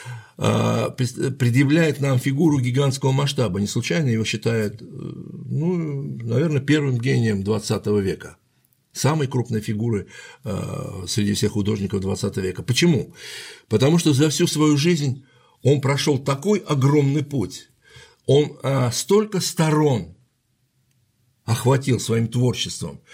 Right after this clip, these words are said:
нашёл столько приёмов, которые повлияли на многие поколения художников, и до сих пор многие следуют его,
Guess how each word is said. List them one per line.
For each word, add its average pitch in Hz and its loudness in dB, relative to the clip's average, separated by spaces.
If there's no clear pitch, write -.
нашёл 131 2
столько - 0
приёмов, 127 0
которые 117 2
повлияли 117 2
на 107 0
многие 110 0
поколения 107 0
художников, 107 -4
и 120 -2
до 117 2
сих 147 -4
пор 110 0
многие 98 0
следуют 95 -4
его, 90 -4